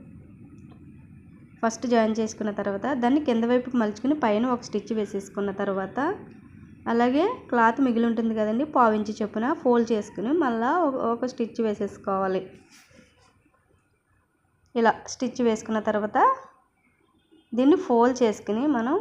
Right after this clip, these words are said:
బ్యాక్ డాట్స్ వేసుకోవాలి ఈజీగా.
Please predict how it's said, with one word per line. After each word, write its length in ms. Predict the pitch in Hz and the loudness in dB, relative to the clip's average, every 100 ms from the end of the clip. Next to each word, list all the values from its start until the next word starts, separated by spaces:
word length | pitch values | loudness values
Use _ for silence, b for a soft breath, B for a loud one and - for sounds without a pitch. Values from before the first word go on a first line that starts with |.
| 440 | 2
బ్యాక్ 220 | 233 240 226 | 4 4 4
డాట్స్ 300 | 220 214 - | 4 4 2
వేసుకోవాలి 640 | 339 226 - 208 196 190 190 - - _ _ _ _ _ - 220 | 2 2 2 0 2 2 -2 -8 -20 _ _ _ _ _ -4 -4
ఈజీగా. 360 | 202 208 202 | 0 0 0